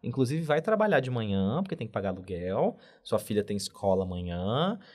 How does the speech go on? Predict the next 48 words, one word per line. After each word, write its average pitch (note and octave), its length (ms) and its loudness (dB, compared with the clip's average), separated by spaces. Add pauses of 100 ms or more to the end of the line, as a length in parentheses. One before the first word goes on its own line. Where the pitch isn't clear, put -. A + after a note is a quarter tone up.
(200)
e G#2 80 -10
tudo B3 320 -4
tá B3+ 120 6
rodando, F3+ 500 6
o G2 40 0
mundo A2 200 0
tá A#2+ 100 0
girando A#2 400 0
e D#3+ 40 -2
seu F#3 120 -2
filho F3 220 -4
tá - 100 -4
em G3 60 2
surto D#3+ 240 -4
psicótico - 640 2
e F3+ 40 -2
não F3 300 -2
é E3 100 2
pra E3+ 120 0
dar E3 80 2
remédio." C3 560 -2 (1000)
É A2 140 6
meio, A#2 580 4
entra A#2+ 320 2
nesse A#2 680 0
conflito, - 760 -8 (840)
que - 120 -12
aí E2 300 -6
eu G2+ 80 2
fico - 220 -8
pirado. D#3+ 500 -4 (520)
Que F2 80 -12
aí F2 60 -10
você - 100 -12
poderia G#2 320 0
levar G2+ 180 0
a G2 40 -2
pessoa - 240 -8
pra - 120 -18
um F2+ 40 -16
caps, E3+ 400 2
pra - 140 -16
um - 20 -10
centro G#2+ 240 -2
de A2+ 80 -2
atenção G2 300 -6
psicossocial, A2+ 680 -4
pra C#3 140 -2